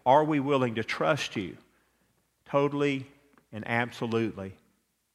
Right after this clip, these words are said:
for all things? I pray that you'd speak to our hearts now,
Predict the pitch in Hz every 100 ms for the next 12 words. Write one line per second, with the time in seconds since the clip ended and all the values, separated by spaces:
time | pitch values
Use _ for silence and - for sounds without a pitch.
0 | _ _ 113 104 107 101 117 104 101 113
1 | - - _ _ _ _ _ 139 - 156
2 | 135 127 123 - - 147 135 113 110 123
3 | 123 - 120 101 90